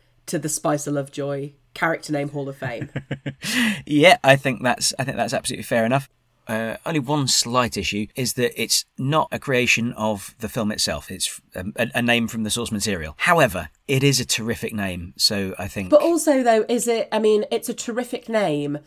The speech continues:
Speaker 1: but it's a terrific name in a film that has got slightly daft names. Like Titanic, Spicer Lovejoy is a ludicrous name for a character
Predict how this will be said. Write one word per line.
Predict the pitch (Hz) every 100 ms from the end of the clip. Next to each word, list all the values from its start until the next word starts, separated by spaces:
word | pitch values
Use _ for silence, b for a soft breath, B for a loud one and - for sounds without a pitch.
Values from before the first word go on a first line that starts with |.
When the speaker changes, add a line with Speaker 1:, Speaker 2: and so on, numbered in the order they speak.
| b
Speaker 1:
but | 208
it's | 208 -
a |
terrific | - 214 196 247 240 -
name | 233 202 196 196 190 196 -
in | 226 208
a |
film | 202 220 202 185 170
that | 180
has | - 185
got | - -
slightly | - 180 185
daft | 156 170 - -
names. | 170 185 262 294 - - _
Like | 226 247 -
Titanic, | - - - 247 165 143 - - -
Spicer | - - 262 262 254 254
Lovejoy | 220 233 - 156 139 143 156 - -
is | 175
a | 170
ludicrous | 170 160 175 165 151 - 151 147
name | 151 113 131 143 -
for | 190
a | 165
character | - 165 151 165 - 147 143